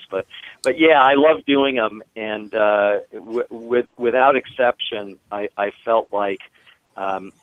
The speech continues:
they've not only been, they've been a gig, but they've also been, uh, a, a pleasure to do and a privilege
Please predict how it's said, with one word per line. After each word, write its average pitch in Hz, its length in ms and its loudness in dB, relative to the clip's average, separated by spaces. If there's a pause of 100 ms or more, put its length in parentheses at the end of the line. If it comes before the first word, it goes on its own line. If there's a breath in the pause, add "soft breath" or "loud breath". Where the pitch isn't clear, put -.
they've 113 260 0
not 127 220 2
only 120 280 0
been, 113 460 -4
they've 110 140 -4
been 110 120 -2
a 104 60 -4 (100)
gig, 135 400 2 (440 soft breath)
but 120 160 -2
they've 110 180 0
also 113 500 0
been, 104 460 -6 (200)
uh, 95 300 -2 (140)
a, 92 260 -6 (120)
a - 100 -14 (540)
pleasure 127 440 0
to 110 100 -6
do 113 300 -2
and 104 200 -6
a 101 40 -8
privilege 110 600 -2